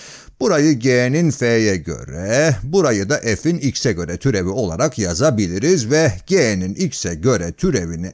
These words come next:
elde etmiş oluruz. Evet, diferansiyel kalkülüsten tanıdığımız zincir kuralı hakkında küçük bir hatırlatmadan sonra konumuza geri dönelim. Bu arada zincir kuralını özümsemeden diferansiyel kalkülüste ilerleme kat etmenizin de çok zor olduğunu eklemek istiyorum.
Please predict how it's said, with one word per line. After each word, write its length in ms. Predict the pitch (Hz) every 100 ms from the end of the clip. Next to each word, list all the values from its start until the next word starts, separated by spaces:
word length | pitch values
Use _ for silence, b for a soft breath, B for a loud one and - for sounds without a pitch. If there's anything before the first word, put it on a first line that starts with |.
| -
elde 340 | 175 95 87 -
etmiş 400 | 160 - 214 -
oluruz. 580 | 92 80 67 - - - _ _ _ _ _ _ _ _ _ _ _ B B B B 302
Evet, 420 | 240 101 - -
diferansiyel 680 | 180 180 180 175 180 190 165
kalkülüsten 640 | 139 113 113 101 - 147
tanıdığımız 600 | 135 135 123 127 139 107
zincir 300 | 87 90 156
kuralı 300 | 139 107 87
hakkında 500 | 85 92 - 98 147
küçük 320 | - - 185
bir 80 | 101
hatırlatmadan 760 | 82 90 90 85 - 85 78 82
sonra 380 | - 73 101 147
konumuza 680 | - 127 87 73 80 127 160
geri 480 | 90 85 113 185
dönelim. 580 | 101 82 82 85 135 92 - B B
Bu 140 | 247 220
arada 240 | 180 156
zincir 340 | 135 127 143 120
kuralını 460 | 117 104 101 101
özümsemeden 760 | 92 95 - 92 82 78 170 120
diferansiyel 600 | - 92 90 - 135 143
kalkülüste 600 | 95 78 - 80 - -
ilerleme 460 | 143 107 80 80
kat 240 | 85 127 -
etmenizin 500 | 87 87 76 78 101
de 120 | 139
çok 280 | 143 120 76
zor 240 | 104 147
olduğunu 360 | 87 76 95 170
eklemek 420 | 127 95 87 78
istiyorum. 560 | 80 - 76 - -